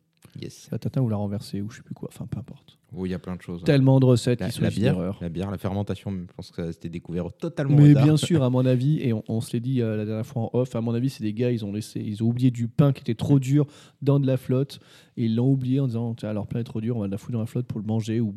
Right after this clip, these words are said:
Speaker 2: ou dans de la soupe, ou je sais pas quoi, ils voulaient
Speaker 1: Mm.
Speaker 2: préparer du pain, je ne sais pas, peu importe.
Speaker 1: Mm.
Speaker 2: Ou alors ils l'ont laissé dehors dans une espèce de bac, et ça s'est rempli parce qu'il pleuvait, et, et ça a fermenté, et comme ils étaient dans un environnement où il y avait des levures,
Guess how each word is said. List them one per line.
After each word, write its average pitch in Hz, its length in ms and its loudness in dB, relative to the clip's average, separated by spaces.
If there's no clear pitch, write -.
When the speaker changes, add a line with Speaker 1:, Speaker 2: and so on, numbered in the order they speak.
Speaker 2:
ou 135 100 -4
dans 135 180 0
de 131 80 -2
la 131 80 4
soupe, 170 380 2
ou 147 40 4
je - 60 0
sais 156 80 -4
pas 147 140 0
quoi, 160 220 2
ils 143 40 2
voulaient 123 180 -2
Speaker 1:
Mm. 123 80 -8
Speaker 2:
préparer 135 320 2
du 127 120 4
pain, 120 200 0
je 104 80 -2
ne 104 40 -2
sais - 120 -8
pas, 107 140 -2
peu - 220 -2
importe. 113 320 0
Speaker 1:
Mm. 107 120 -6
Speaker 2:
Ou 156 100 6
alors 156 220 6
ils 139 80 2
l'ont 143 140 2
laissé 160 360 4
dehors 156 300 6
dans 131 80 4
une 127 80 2
espèce 127 280 -2
de 131 160 4
bac, 131 520 -2
et 127 100 -6
ça 123 180 -6
s'est 127 180 -4
rempli 139 500 -2
parce 139 180 -2
qu'il - 140 -10
pleuvait, 135 600 2
et, 123 140 -4
et 127 120 -4
ça 117 200 -4
a 120 60 -2
fermenté, 139 680 0
et 123 60 0
comme 120 180 -4
ils 113 100 -4
étaient 117 160 -10
dans 120 140 -2
un 110 100 -2
environnement 123 540 0
où 117 60 -4
il 110 40 -8
y 110 40 -6
avait 110 100 -6
des 110 100 -10
levures, 127 400 -6